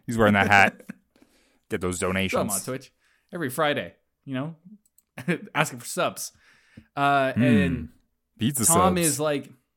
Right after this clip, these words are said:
Speaker 2: Tom is adamant of going, like, "I'm not, not being a part of this great game. I'm not being doing, I'm not gonna be doing this." But they keep alluding to this great game so much. And there's a point in very early on in the chapter where, like, Rand makes a wink to, uh,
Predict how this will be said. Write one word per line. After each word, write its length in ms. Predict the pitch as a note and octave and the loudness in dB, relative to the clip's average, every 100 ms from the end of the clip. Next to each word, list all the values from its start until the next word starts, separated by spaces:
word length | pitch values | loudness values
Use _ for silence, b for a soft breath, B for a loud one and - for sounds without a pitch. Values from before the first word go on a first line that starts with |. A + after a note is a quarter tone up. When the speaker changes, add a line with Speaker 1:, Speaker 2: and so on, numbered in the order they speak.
| _ _ _ _ _ _ _ _ A#2+ | _ _ _ _ _ _ _ _ -10
Speaker 2:
Tom 280 | C#3+ E3+ E3+ | -4 -2 -2
is 140 | D3+ | -4
adamant 420 | A#2 C#3 C#3 B2 A#2 | -2 0 0 -2 -6
of 100 | G#2+ | -4
going, 240 | A#2 A2 | -6 -4
like, 100 | G#2+ | -6
"I'm 100 | G#2+ | -6
not, 280 | B2+ C3+ - _ _ - | -6 -6 -10 _ _ -8
not 240 | C3 B2+ | -6 -4
being 160 | C3 A#2+ | -6 -8
a 40 | |
part 220 | A#2+ B2 | -8 -8
of 80 | A2 | -8
this 120 | A2+ | -10
great 280 | - A2+ G2+ | -8 -10 -8
game. 300 | A2 G#2 G#2 | -10 -10 -10
I'm 100 | G#2 | -8
not 180 | A2 G2+ | -10 -10
being 200 | G#2+ G2+ | -10 -10
doing, 320 | G#2 G#2 G2+ _ | -10 -12 -14 _
I'm 80 | A2 | -10
not 160 | A2 G#2+ | -10 -10
gonna 140 | A2+ | -12
be 420 | G#2 G2 G2 - _ - | -10 -10 -12 -16 _ -12
doing 300 | A2+ G#2 G2+ | -10 -8 -12
this." 300 | F#2 - - b b b _ | -14 -18 -20 b b b _
But 100 | A#2+ | -10
they 60 | B2 | -8
keep 240 | F3+ G3 | -4 -2
alluding 420 | G#3 D3 C#3+ C#3 | -2 0 -2 -2
to 100 | C3 | -4
this 160 | C3 A#2 | -8 -8
great 300 | B2 A#2+ A#2 | -6 -8 -6
game 220 | A#2+ A2 | -8 -8
so 240 | - B2 G#2+ | -8 -8 -8
much. 440 | G#2 A2+ C3 - b b | -6 -8 -12 -18 b b
And 100 | B2+ | -8
there's 80 | B2 | -8
a 60 | A#2+ | -4
point 240 | D3+ C#3+ | -4 -2
in 100 | B2+ | -4
very 240 | A#2 B2+ A#2 | -2 -2 -2
early 260 | B2 B2 | -4 -2
on 160 | A#2 A#2 | -2 -4
in 80 | A2 | -6
the 40 | |
chapter 380 | G2 A2+ G#2 A2+ | -6 -8 -6 -8
where, 180 | G#2 G#2+ | -8 -8
like, 200 | G2+ G2 G2 | -8 -8 -8
Rand 400 | A2 A2 A#2 A2+ | -8 -6 -6 -6
makes 240 | A2 - | -6 -8
a 40 | |
wink 420 | G2+ G2 G#2 A#2 - | -10 -8 -8 -10 -12
to, 340 | - A2 G2+ G2 | -10 -8 -6 -8
uh, 260 | F#2+ F#2 | -8 -10